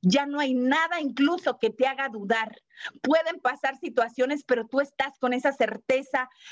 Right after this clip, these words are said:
con esa confianza de saber que simplemente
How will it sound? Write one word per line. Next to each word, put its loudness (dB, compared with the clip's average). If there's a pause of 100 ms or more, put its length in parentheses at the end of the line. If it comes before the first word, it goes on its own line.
con 2
esa -6
confianza -2 (200)
de 4
saber -2 (240)
que 2
simplemente -2